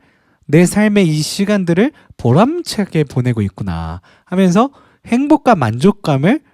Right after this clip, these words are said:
느낀다는 거예요. 그래서 우리가 진정으로 행복과 만족을 느끼는 몰입의 순간들을 어떻게 더 자주 경험하게 할 수 있-, 있을까? 이런 어떤 질문들을 통해서 학자들은 이 인류에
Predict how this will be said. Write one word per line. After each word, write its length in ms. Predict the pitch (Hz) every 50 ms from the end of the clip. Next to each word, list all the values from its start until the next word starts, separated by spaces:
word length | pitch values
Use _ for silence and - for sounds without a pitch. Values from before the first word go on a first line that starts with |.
| _ _ _
느낀다는 560 | 127 127 127 - 165 135 113 95 85 85 85 82
거예요. 380 | 80 85 87 92 107 101 92 - _ _ _ _ _ _ _ _ _ _ _ _ - _ _ _ _ - - _ _ _ _ _
그래서 500 | - 120 127 120 127 160 156 123 82 - _ _ _ _ _ _ _ _
우리가 300 | - 139 143 139 147 147
진정으로 460 | 139 - 151 156 160 175 190 180 170 170
행복과 380 | 175 180 175 175 - - 170 147
만족을 500 | 120 107 110 123 123 160 170 170 160 139
느끼는 420 | 131 - - - 143 139 127 113
몰입의 380 | 110 117 123 143 151 151 151 135
순간들을 720 | - - 143 123 120 113 113 110 107 107 139 214 285 294 - _ _ _ _ - _ _ _ _ - _ _ -
어떻게 400 | - 101 - - 220 - - 240
더 140 | - 131
자주 320 | - - - 98 - - 107
경험하게 500 | - - 90 90 90 92 87 82 - 85
할 80 | 90 87
수 140 | - - 101
있-, 200 | - - - _ _ _ _
있을까? 720 | 110 104 - - 101 - - - 82 80 85 92 95 - _ _ _ _ _ - - _ _
이런 540 | - 139 139 143 185 233 262 247 233 214 185 -
어떤 260 | - 131 - 185 160
질문들을 720 | - - - 131 139 156 185 202 196 185 175 170 170 160 156
통해서 440 | - - 139 123 113 107 - 147
학자들은 640 | 143 139 - - 180 175 143 131 113 120 160 220 247 - _ _ _ _ _ _ _
이 220 | 139 135 135 - _
인류에 640 | 160 160 185 190 185 180 160 123 98 120 170 202